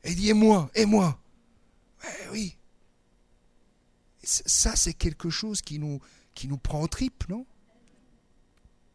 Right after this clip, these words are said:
C'est quelque chose qu'on n'a pas de difficulté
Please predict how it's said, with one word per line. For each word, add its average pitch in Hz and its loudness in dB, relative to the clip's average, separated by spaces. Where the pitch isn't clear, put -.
C'est 180 0
quelque 226 2
chose 285 0
qu'on 233 -4
n'a 214 -4
pas 302 0
de 311 -10
difficulté 208 0